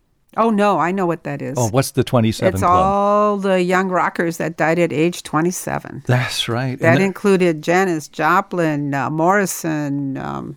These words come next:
Speaker 1: yeah, there were quite
Speaker 2: Kurt
Speaker 1: a few.
Speaker 2: Cobain, uh, Amy Winehouse,
Speaker 1: Was,
Speaker 2: uh, Jimi
Speaker 1: uh,
Speaker 2: Hendrix.
Speaker 1: yeah,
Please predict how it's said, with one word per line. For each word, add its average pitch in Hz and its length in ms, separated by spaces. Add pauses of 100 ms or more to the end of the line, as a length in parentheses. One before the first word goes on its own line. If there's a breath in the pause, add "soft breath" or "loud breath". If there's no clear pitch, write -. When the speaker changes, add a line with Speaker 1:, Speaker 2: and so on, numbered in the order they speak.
(100)
Speaker 1:
yeah, 165 220
there 180 140
were 180 140
quite 175 260
Speaker 2:
Kurt 151 60
Speaker 1:
a - 20
few. 135 200
Speaker 2:
Cobain, 131 520
uh, 110 420
Amy 135 280
Winehouse, 123 640
Speaker 1:
Was, 220 260
Speaker 2:
uh, 208 80
Jimi 160 240
Speaker 1:
uh, 139 40
Speaker 2:
Hendrix. 143 540
Speaker 1:
yeah, 165 340